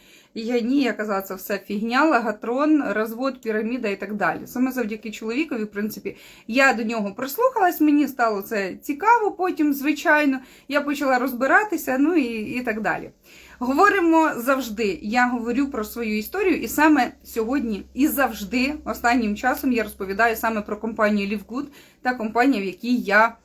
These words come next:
працюю, яку я просуваю на міжнародному ринку, і це не пусті слова, оскільки в мене є команда, яка вже активно будується в Канаді,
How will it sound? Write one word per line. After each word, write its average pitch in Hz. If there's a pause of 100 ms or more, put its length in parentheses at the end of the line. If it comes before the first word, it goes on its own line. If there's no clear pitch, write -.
(240)
працюю, 254
яку 226
я 254
просуваю 254
на 226
міжнародному 240
ринку, 254
і 214
це 247
не 240
пусті 220
слова, 254
оскільки 247
в 233
мене 233
є 202 (440)
команда, 247
яка 214
вже 214
активно 254
будується 214
в 208
Канаді, 247